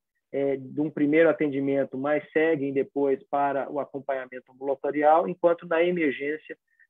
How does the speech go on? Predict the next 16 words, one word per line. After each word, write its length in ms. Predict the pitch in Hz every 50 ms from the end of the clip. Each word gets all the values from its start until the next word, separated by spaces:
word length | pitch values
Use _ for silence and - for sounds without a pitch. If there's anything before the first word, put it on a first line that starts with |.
| _ -
há 280 | - 143 147 147 156 156
claramente 720 | - - 160 165 180 196 175 151 139 139 147 156 - 156
a 40 | 139
necessidade 720 | 131 127 - 131 - - 135 123 127 131 131 131 123 120
de 120 | 120 120 131
internação, 760 | 123 - 127 120 120 123 120 - - - 135 135 139 143 - -
e 80 | 139
como 200 | - - 135 135
eu 80 | 127 120
já 120 | 127 120
disse, 300 | 113 110 120 131 131 - _ - -
em 180 | 151 151 151
unidade 440 | 147 139 131 120 127 127 123 123 123
de 100 | 120 127
terapia 480 | 120 131 123 123 117 101 - 117 117 120
intensiva. 640 | 120 - - 165 160 165 - - 147 151 151 156